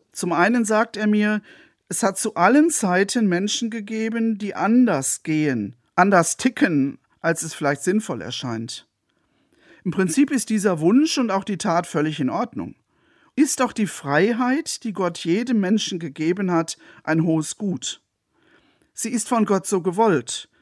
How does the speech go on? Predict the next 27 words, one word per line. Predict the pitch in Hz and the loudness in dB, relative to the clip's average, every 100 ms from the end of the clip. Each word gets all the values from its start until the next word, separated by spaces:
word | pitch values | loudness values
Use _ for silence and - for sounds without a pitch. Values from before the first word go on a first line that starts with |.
| _ _ _ - | _ _ _ 0
Er | 220 294 | 2 2
traut | - 226 226 220 | 2 2 2 2
uns | 180 175 - | -2 -2 -4
zu, | 220 254 294 | -2 0 2
dass | 240 196 - | 2 0 -2
wir | 208 | -2
in | 170 | -2
Freiheit | 156 - 165 233 240 240 226 | -4 -2 2 2 2 0 -2
Entscheidungen | 165 - 170 185 214 214 208 | -4 -4 0 2 2 0 -2
treffen | - 202 202 208 202 - - - | -4 -6 -4 -6 -6 -12 -18 0
und | 220 | 0
unser | 147 170 170 | 2 0 0
Leben | 147 180 214 214 | 2 0 0 -2
als | 151 156 - | -4 -6 -8
freie | - 165 220 | 0 2 4
Menschen | 190 147 147 - 170 | 4 2 0 -2 -6
gestalten. | 175 - 127 123 - 87 - _ _ _ _ _ _ _ _ _ _ _ - | -6 -6 -6 -6 -10 -14 -18 _ _ _ _ _ _ _ _ _ _ _ -10
Gleichzeitig | 123 - 156 - 202 226 269 247 | -6 -4 -6 0 2 4 2 2
macht | 233 - | 2 2
mir | 226 | 0
der | 196 180 | 0 0
Vers | 214 196 247 - | 0 0 0 -2
bei | 202 | -4
Jesaja | 190 185 156 160 160 208 190 | -2 -2 -2 0 2 2 2
aber | 160 90 | -2 -2
auch | 165 - | -2 -4
deutlich, | 151 135 143 208 262 | -2 -2 -2 -6 -6